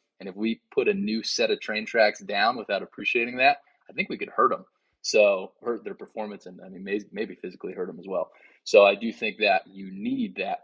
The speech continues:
fourth bucket, and you do need to be in the dugout, uh, watching the game, looking at, uh, video afterwards, and then appreciating any, you know, statistical backing that, uh, you can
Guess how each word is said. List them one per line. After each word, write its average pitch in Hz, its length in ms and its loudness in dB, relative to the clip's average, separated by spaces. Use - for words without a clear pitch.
fourth 98 260 -10
bucket, 92 380 -6
and 95 100 -16
you 95 80 -14
do 101 140 -10
need 98 300 -8
to 95 60 -16
be 95 280 -10
in 104 80 -6
the 98 80 -4
dugout, 95 500 2
uh, 95 300 -4
watching 107 320 2
the 101 80 -6
game, 101 420 0
looking 104 420 -4
at, 104 260 -6
uh, 98 200 -4
video 101 360 2
afterwards, 101 540 2
and 104 100 -12
then 101 220 -12
appreciating 101 720 -4
any, 98 360 -12
you 104 140 -12
know, 92 80 -12
statistical - 640 -8
backing 98 460 -2
that, 95 180 -14
uh, 95 300 -6
you 101 160 -4
can 104 380 6